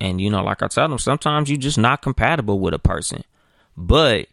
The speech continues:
you can always walk away from any situation with your head held high, knowing that you did the best that you could.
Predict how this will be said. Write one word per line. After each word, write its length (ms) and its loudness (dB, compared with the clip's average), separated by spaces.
you 200 2
can 180 2
always 600 4
walk 340 4
away 240 4
from 240 -2
any 180 4
situation 680 2
with 180 2
your 160 4
head 300 4
held 300 2
high, 300 4
knowing 420 4
that 220 0
you 180 0
did 260 4
the 80 -2
best 340 0
that 140 2
you 260 4
could. 460 -4